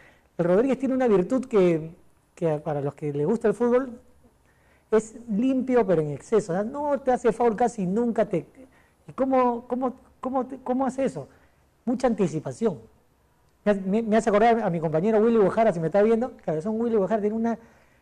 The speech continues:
tenía la décima de segundo, leía, leía la pelota antes, o sea, la pelota estaba por allá y él ya sabía que tú estabas acá, entonces ya cuando el, el, el, el volante hace el, la finta que da el pase, él ya,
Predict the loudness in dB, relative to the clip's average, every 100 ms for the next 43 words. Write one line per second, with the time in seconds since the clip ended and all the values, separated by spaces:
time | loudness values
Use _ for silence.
0 | _ -2 2 4 4 2 -2 -4 -2 0
1 | 0 -2 -2 0 0 -2 -10 _ _ _
2 | _ -2 2 4 4 2 -2 -4 2 4
3 | 4 4 4 4 2 2 0 -2 -4 -2
4 | -2 -4 -20 _ _ _ -20 _ _ _
5 | _ -6 -2 0 2 2 4 4 4 2
6 | -4 -2 0 2 0 2 2 2 0 0
7 | 2 2 0 -2 -2 -10 -4 -4 -4 -2
8 | 0 2 0 -6 -18 -20 _ -4 -2 0
9 | -2 -4 -4 -4 -4 0 2 2 0 0
10 | 2 2 2 2 2 0 2 0 0 -2
11 | -8 _ _ -6 -2 0 2 4 2 2
12 | 0 0 -4 -2 0 0